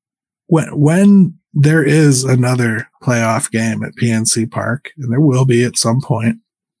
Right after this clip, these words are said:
every single cheer is gonna sound exactly the same.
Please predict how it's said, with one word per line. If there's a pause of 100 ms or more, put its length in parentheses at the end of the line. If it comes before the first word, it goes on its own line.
(680)
every
single
cheer (240)
is
gonna
sound
exactly
the
same.